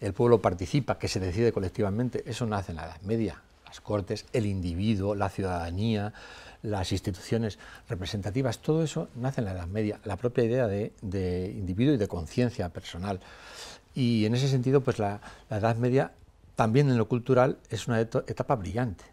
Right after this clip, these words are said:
¿eh? La, la imagen negativa de la Edad Media, esto está estudiado por, por muchos historiadores, realmente la fabricaron los humanistas italianos,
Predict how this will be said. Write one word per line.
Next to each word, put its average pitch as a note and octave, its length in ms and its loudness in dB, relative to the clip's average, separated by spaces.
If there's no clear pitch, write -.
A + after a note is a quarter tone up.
¿eh? B2 260 -8
La, G2+ 160 -8
la A2 100 -2
imagen D3 320 0
negativa B2 420 2
de A#2 80 0
la A2 100 -2
Edad G#2+ 160 -6
Media, A#2 420 -2
esto - 180 -4
está G#2+ 140 -2
estudiado G2 400 0
por, F#2+ 260 -4
por F#2+ 120 -4
muchos G2 320 -4
historiadores, G#2+ 600 0
realmente C#3+ 460 2
la B2+ 80 6
fabricaron G#2 760 0
los G2+ 460 0
humanistas G#2 540 -4
italianos, - 680 -14